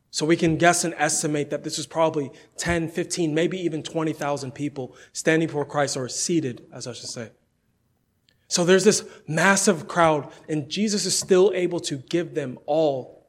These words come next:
enough to fulfill the need that they had, that none was lacking. They all had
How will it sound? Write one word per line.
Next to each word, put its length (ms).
enough 540
to 100
fulfill 720
the 80
need 320
that 140
they 100
had, 300
that 180
none 300
was 160
lacking. 360
They 120
all 260
had 300